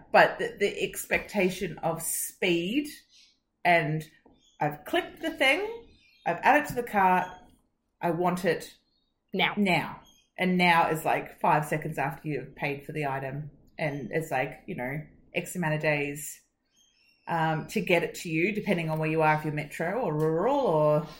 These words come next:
Speaker 2: Oh, yeah,
Speaker 1: everywhere
Speaker 2: but
Speaker 1: in between.
Speaker 2: There's the, the reason that there is still so many varied ways of sending things, like, the shipping lines didn't go extinct with the, um,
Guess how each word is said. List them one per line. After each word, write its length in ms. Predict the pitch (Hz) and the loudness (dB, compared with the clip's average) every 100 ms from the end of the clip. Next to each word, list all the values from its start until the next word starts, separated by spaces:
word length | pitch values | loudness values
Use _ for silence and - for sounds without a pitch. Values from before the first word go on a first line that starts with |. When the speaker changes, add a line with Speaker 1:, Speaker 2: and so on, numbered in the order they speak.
| - - - | -20 -20 -2
Speaker 2:
Oh, 60 | 330 | 2
yeah, 140 | 262 190 | 4 4
Speaker 1:
everywhere 300 | 170 165 160 | 4 4 4
Speaker 2:
but 60 | 160 | 2
Speaker 1:
in 40 | 156 | 0
between. 440 | 220 262 403 - - - - - - | 2 2 2 -2 -10 -12 -12 -20 -2
Speaker 2:
There's 380 | 226 269 254 - _ - | 6 8 6 -8 _ 4
the, 220 | 233 - | 4 6
the 80 | 247 | 6
reason 320 | 233 285 330 302 | 8 6 6 6
that 100 | 233 | 8
there 160 | 208 | 8
is 120 | 196 | 8
still 240 | - 208 196 | 2 2 2
so 220 | - 196 | 2 2
many 340 | 202 190 185 | 2 2 0
varied 440 | 175 180 180 185 180 | 2 4 4 2 2
ways 280 | 180 180 175 | 2 2 -2
of 160 | 165 - _ _ _ _ _ _ _ _ - | -8 -14 _ _ _ _ _ _ _ _ -12
sending 720 | - - 220 220 220 202 185 | -4 4 4 6 4 4 2
things, 400 | 180 151 - 180 | -2 -2 -2 -2
like, 120 | 165 | -2
the 300 | 190 202 - - - _ _ _ _ _ _ _ _ _ _ _ - | -2 -4 -6 -12 -20 _ _ _ _ _ _ _ _ _ _ _ -4
shipping 380 | - 311 339 | 0 2 4
lines 380 | 294 240 226 220 | 6 6 6 4
didn't 440 | 180 214 240 233 190 | 2 2 2 0 6
go 200 | 202 185 | 8 8
extinct 600 | 185 - 202 190 - - | 2 0 2 2 -4 -2
with 260 | 180 - | -2 -2
the, 400 | 190 180 170 170 | -2 0 0 -2
um, 500 | 165 165 160 160 160 | 0 0 0 -2 -6